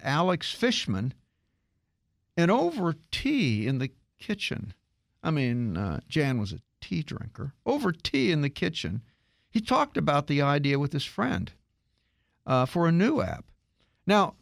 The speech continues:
Kuhn decided to call the app, the, the application, WhatsApp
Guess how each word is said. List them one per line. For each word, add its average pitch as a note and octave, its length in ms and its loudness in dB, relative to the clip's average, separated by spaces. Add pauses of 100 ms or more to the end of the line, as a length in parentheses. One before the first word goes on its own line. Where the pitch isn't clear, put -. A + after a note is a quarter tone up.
(100)
Kuhn E4+ 340 0
decided G3 600 2
to E3+ 60 2
call D3+ 640 2
the C3+ 260 2 (100)
app, C#3+ 380 0 (800)
the, C#3+ 140 0 (100)
the C#3+ 180 2
application, C#3+ 720 0
WhatsApp D3 640 0